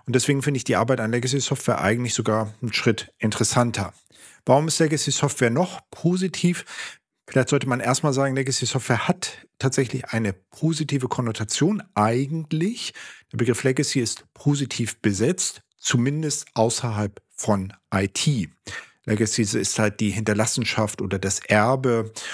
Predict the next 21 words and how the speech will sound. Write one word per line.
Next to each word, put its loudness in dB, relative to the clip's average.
und -2
das 0
sind -2
Dinge, -2
die -6
eigentlich 0
positiv -2
zu -4
sehen -2
sind. -6
Was 6
sind 4
jetzt -2
die 2
Vorteile 2
davon, 2
wenn -2
ich -6
mit -6
Legacy-Software 0
arbeite? 0